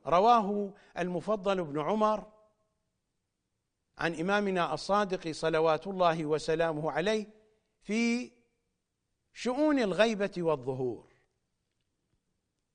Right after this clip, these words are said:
حديث طويل. أقرأ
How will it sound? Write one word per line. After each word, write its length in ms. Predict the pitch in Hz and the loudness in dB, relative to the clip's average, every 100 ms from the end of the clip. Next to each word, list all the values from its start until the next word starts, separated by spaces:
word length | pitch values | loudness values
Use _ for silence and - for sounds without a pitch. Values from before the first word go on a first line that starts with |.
| _ | _
حديث 380 | - 254 302 247 | 2 2 4 0
طويل. 600 | 226 190 180 202 165 110 - _ _ _ _ _ _ _ _ _ _ _ _ _ _ _ _ _ _ _ _ _ _ _ _ _ _ _ _ _ _ _ _ _ _ _ _ _ _ _ _ _ _ _ _ _ _ | -2 2 2 2 -4 -8 -14 _ _ _ _ _ _ _ _ _ _ _ _ _ _ _ _ _ _ _ _ _ _ _ _ _ _ _ _ _ _ _ _ _ _ _ _ _ _ _ _ _ _ _ _ _ _
أقرأ 600 | 233 285 277 277 277 285 | 6 8 10 10 8 2